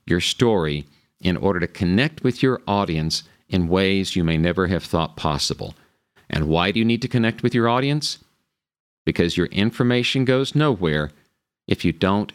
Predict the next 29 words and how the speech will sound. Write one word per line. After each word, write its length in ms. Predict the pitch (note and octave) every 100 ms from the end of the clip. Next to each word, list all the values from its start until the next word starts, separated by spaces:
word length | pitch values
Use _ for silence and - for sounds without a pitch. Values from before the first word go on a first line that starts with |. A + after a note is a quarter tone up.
| -
meet 500 | F#2+ A2+ F2+ - -
the 80 | F#2+
needs 440 | E2+ D#2+ D#2 D#2
of 140 | D#2
your 180 | E2 -
audience. 680 | D2+ D2 C2+ A#1+ - - - - _ _ _ -
And 140 | D2+
what 200 | D#2 E2+
they 120 | F#2+
need 280 | F2+ G#2 A#2
from 200 | - G#2+
you 460 | G#2 D3+ D3 F#2+ F2+
is 180 | F#2 -
the 80 | F2
kind 280 | G#2+ G2
of 100 | F#2+
connection 600 | - G#2+ A2+ C#3+ - F#2
that 160 | E2 D#2+
they 140 | D#2+
don't 320 | D2+ E2+ E2+ - -
get 360 | A#2 G#2 - - _ _ _ _
from 440 | - - E2+ D2 C#2
the 120 | D#2+
printed 540 | - E2 D2 C#2+ -
word. 480 | C2+ C#2 A1+ G1+ - - _ _ _ _ _ _ _ _ _ _ _ _ _ _ _
This 220 | A2+ -
is 260 | G2+ F2 E2
The 100 | -
Power 540 | - A#2+ A#2 G2 E2+